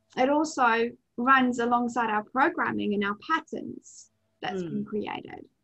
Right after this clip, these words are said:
Speaker 1: So in which way can we create forward motion and get out of that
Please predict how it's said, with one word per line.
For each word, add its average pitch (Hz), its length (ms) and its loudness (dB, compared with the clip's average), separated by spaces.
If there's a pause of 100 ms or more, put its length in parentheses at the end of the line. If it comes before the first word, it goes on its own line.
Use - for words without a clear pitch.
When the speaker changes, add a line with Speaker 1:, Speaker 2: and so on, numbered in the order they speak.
(380)
Speaker 1:
So 269 160 0
in 262 180 6
which 285 300 0
way 226 560 2
can 226 240 0
we 220 500 2 (880)
create 240 540 -2
forward 262 300 2
motion 233 760 -2
and 226 180 0
get 233 140 2
out 226 220 2
of 226 120 -6
that 214 200 0